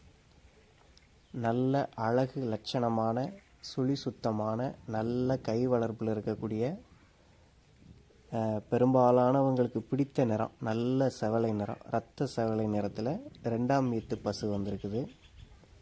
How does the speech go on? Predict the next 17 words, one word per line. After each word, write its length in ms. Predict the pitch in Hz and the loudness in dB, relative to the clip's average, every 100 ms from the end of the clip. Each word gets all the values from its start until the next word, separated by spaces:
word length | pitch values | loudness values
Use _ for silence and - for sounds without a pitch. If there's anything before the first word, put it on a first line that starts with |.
| - - - - - - - - - - - - | -20 -20 -20 -20 -20 -20 -18 -16 -14 -14 -12 -6
இந்த 160 | 123 120 | -2 0
பசு 320 | 120 - 151 | 0 0 0
இப்போ 440 | - 135 156 233 - - - | 0 2 2 0 -10 -16 -10
ஏழுலேருந்து 640 | 131 131 143 131 123 135 143 | 0 2 4 4 4 4 2
எட்டு 280 | 110 - 131 | 2 2 0
மாதம் 340 | 117 117 135 | 2 0 -2
சினை 300 | 120 110 110 | -2 -2 0
வா-, 200 | 110 - | -2 -2
சினை 320 | - 123 120 113 | -4 -2 0 0
நிறைவா 380 | 107 110 107 | 0 0 0
இருக்கு. 420 | 104 98 107 151 - - - - - - - - - | -2 -4 -4 -4 -4 -14 -14 -16 -16 -20 -18 -18 -14
சினை 380 | - 131 143 143 | 0 4 4 4
வந்து 240 | 135 147 | 4 4
நம்ம 220 | 139 123 | 4 4
டாக்டர் 400 | 113 113 - 120 | 2 0 -2 -2
மூலமா 340 | 113 113 113 117 | 0 0 0 0
உறுதிப்படுத்திட்டோம். 880 | 107 120 117 107 104 107 113 127 | 0 0 0 -2 -4 -6 -2 -2